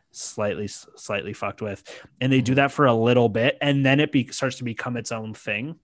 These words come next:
Speaker 2: Mm-hmm.
Speaker 1: A-, and it felt really like, this is my other theor-, one of the other many theories about this album, that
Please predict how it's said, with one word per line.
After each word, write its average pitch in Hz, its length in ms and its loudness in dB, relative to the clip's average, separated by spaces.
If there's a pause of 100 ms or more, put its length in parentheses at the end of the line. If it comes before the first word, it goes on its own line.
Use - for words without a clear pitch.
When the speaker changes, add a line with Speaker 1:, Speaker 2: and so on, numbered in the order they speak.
(560)
Speaker 2:
Mm-hmm. 104 260 -6
Speaker 1:
A-, 139 220 -6
and 143 120 4
it 139 80 0
felt 156 220 4
really 196 240 6
like, 131 340 4 (840)
this 135 200 0
is 143 120 4
my 135 200 6
other 127 240 4
theor-, 127 280 0
one 123 240 2
of 110 200 0
the 110 120 0
other 117 200 2
many 120 220 0
theories 120 300 -2
about 117 160 -4
this 117 160 -6
album, 123 460 -2 (240)
that 113 320 0